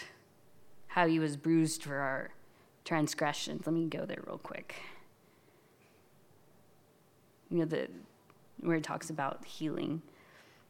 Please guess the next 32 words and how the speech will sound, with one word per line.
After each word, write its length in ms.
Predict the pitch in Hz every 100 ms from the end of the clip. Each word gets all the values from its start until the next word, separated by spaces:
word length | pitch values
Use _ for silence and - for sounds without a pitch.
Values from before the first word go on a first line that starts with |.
| - - - - -
Isaiah 400 | 147 151 156 180 170
chapter 320 | 147 147 156
fifty-three. 800 | - 160 - 180 - 156 147 - - - - - - - - _ _ _ _ _ - - - - - - - _ - - _ - - - - - - -
Um, 240 | 151 147
in 120 | 165 180
verse 220 | 190 -
five, 240 | 165 156
it 160 | 151 143
starts, 560 | - 156 160 - - - - - -
"But 160 | - 170
he 140 | 165
was 240 | 160 156 160
wounded 360 | 185 214 220
for 180 | 220 202
our 140 | 190 185
transgressions. 1040 | - 175 170 - 143 - 147 147 147 -
He 120 | - 165
was 220 | 147 143
bruised 460 | - 190 208 -
for 120 | 190 190
our 180 | 180
guilt 420 | 165 160 175 165 165
and 100 | 160
iniquities. 680 | 151 147 - 147 139 -
The 100 | -
chastisement 960 | 165 185 175 - - 165 160 - 165 151
needful 400 | 160 165 - 165
to 160 | 165 165
obtain 380 | - 170 160
peace 500 | 151 - 185 175 - -
and 200 | 170 160
well-being 640 | 160 160 160 156 151 151